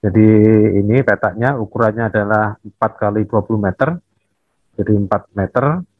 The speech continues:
kali, eh, lima meter, mohon maaf, ini lima meter kali dua puluh dari seratus meter persegi, ya. Kemudian dikelilingi oleh, dibatasi oleh seng ini.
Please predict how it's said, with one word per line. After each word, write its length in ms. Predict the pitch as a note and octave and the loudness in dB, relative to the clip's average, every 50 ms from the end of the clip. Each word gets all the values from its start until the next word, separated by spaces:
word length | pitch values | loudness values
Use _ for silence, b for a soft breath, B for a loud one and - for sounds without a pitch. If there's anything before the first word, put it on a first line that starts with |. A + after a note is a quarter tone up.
| _ - | _ -4
kali, 320 | G#2+ F#2+ F#2+ G2 G#2 G2+ | -2 0 0 2 0 2
eh, 140 | F#2+ A2+ A#2+ C#3 | 2 2 2 2
lima 160 | C#3 C#3+ C3 | 2 0 0
meter, 300 | A#2 A#2 A#2 - B2 G#2+ | 0 -2 0 -2 -4 -4
mohon 180 | G2+ G2+ G2+ | -4 -10 -8
maaf, 160 | F#2+ G2 G2 - - | -6 -8 -8 -8 -6
ini 160 | G2+ A2 A#2+ | -6 -6 -6
lima 160 | A#2 A2 G#2+ G#2 | -2 -2 -2 0
meter 240 | G2 G2+ F2 A2+ | 0 -2 -2 -2
kali 160 | G2 G2+ G2+ - | -2 -2 -2 0
dua 160 | - F#2 - | -2 -2 0
puluh 160 | - B2 C3+ | 0 -2 0
dari 240 | A#2+ G#2+ G#2+ G#2 - | 2 2 2 0 2
seratus 320 | - G#2+ F#2+ - _ - | -2 -4 -4 -4 _ -6
meter 240 | A2 G2 G2 - F#2+ | -6 -4 -4 -4 -6
persegi, 460 | - F#2+ - A#2+ - B2 B2+ C#3+ D3 _ _ | -6 -2 -4 -2 2 4 2 2 2 _ _
ya. 240 | - G#2+ G#2+ A#2 C#3 - _ _ _ _ _ _ _ _ _ _ _ _ _ _ _ | -2 0 0 0 0 -4 _ _ _ _ _ _ _ _ _ _ _ _ _ _ _
Kemudian 880 | - A#2+ B2+ C3 C3+ A#2+ - - B2+ C3+ C#3+ D#3 E3+ E3+ F3 E3+ C#3+ - _ | -2 0 2 2 2 2 2 4 4 4 4 4 2 0 -2 -4 -6 -10 _
dikelilingi 1500 | - - A#2+ A#2+ A#2 A#2 A#2 A#2 A#2 A#2 A#2 A#2 A#2 A2+ G#2+ G#2 - _ _ _ _ - A#2+ A#2+ A#2+ A#2 A#2+ A#2+ A#2+ B2 B2+ A#2+ | -4 0 2 4 4 4 4 4 4 4 2 2 2 0 -2 -4 -10 _ _ _ _ -2 0 2 2 2 2 0 0 0 0 0
oleh, 420 | A2 A2+ A2 A2+ A#2 A2+ A2+ A2+ _ - | 0 0 0 0 0 -2 -4 -12 _ -8
dibatasi 560 | A2+ G2 - G#2+ G2 - G2 F#2 - - G#2 | -8 -6 -4 -4 -4 -4 -4 -4 -2 0 2
oleh 320 | G2+ G#2 G2+ G#2 G#2+ G#2+ | 2 2 2 2 2 0
seng 400 | G2 - - - C3 B2 A#2+ A2 | 0 -4 -6 -4 -4 -4 -4 -4
ini. 220 | G#2+ A2 A#2 B2+ | -8 -6 -8 -8